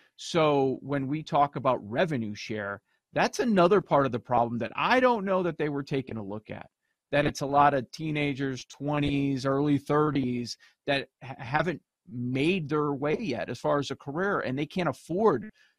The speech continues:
to bet a ton of money, even though they're betting at a much younger age. It's just not as much money, and it's l-, little money to potentially win a lot, which ends up,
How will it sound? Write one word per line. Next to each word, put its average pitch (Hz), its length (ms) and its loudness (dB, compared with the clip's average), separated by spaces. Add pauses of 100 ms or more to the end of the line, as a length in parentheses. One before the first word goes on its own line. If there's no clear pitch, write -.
(140)
to 180 80 2
bet 151 200 4
a 139 60 -2
ton 143 220 -4
of 123 80 -4
money, 113 220 -4
even 131 180 -6
though 143 140 0
they're 135 120 -2 (160)
betting 151 280 0
at 123 140 0
a 135 100 -2 (160)
much - 220 -6
younger 131 520 -4
age. 190 260 -2
It's 117 200 -10
just - 160 -14
not 131 180 -2
as 135 120 -8
much 131 240 -6
money, 151 300 -2
and 185 100 -2
it's - 240 -10 (340)
l-, 120 280 -8
little 165 340 8
money 185 360 4 (260)
to 208 120 2
potentially 196 680 0
win 190 220 4
a 254 60 10
lot, 262 340 12
which 156 200 2
ends 175 220 4
up, 180 200 8